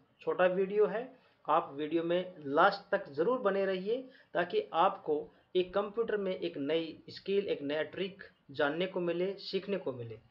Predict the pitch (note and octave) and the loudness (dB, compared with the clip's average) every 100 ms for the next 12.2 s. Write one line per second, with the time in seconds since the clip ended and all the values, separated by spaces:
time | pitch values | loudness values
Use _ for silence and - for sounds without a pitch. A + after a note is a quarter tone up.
0 | _ _ A3 A3 F#3 F#3 F#3 G#3 F#3 G#3 | _ _ -4 -2 0 0 0 -2 -2 -4
1 | G3+ G#3 F3+ G3 G#3 G3 G3+ G3+ G3 B3+ | -2 -4 0 0 2 2 2 0 -2 -6
2 | C#4 _ _ _ D#3+ E3+ E3+ F3 F3 F3+ | -8 _ _ _ 2 4 4 0 2 2
3 | G#3 G#3 G3+ D3+ E3+ G#3 F#3 G#3+ B3+ - | 2 2 0 2 2 2 0 -6 -10 -4
4 | D#3 D3+ D#3 D#3+ D#3+ D#3+ D#3 C#3 - F3 | -4 0 0 0 -4 -6 -6 -8 0 2
5 | F#3 G3+ G3+ G#3+ A#3+ - - _ - D#3 | 4 2 4 -2 -4 -10 -20 _ -2 -2
6 | F#3+ F#3+ - E3+ G3+ G#3 G#3+ G#3 F#3 F#3+ | 0 -4 2 2 4 4 4 4 2 4
7 | G3 A3+ - - G#3+ A3+ A3+ G#3+ G#3+ G#3 | 0 -4 -2 4 4 6 4 4 0 2
8 | G3 G3+ G3+ F#3+ G3 F#3+ F#3+ G3+ G#3+ A#3+ | 2 4 4 4 0 -2 -2 2 2 0
9 | - _ _ _ - F3 G#3 A3 G3 G#3 | -8 _ _ _ 0 0 4 2 2 0
10 | G3 G3 G3+ G3+ - _ _ D#3+ E3 F3+ | -2 2 4 2 -2 _ _ -4 -2 0
11 | F3+ E3 E3+ F3+ D3 C#3+ E3+ F#3 A3 F#3 | 4 4 4 0 0 0 0 2 0 -2
12 | A#3 _ | -10 _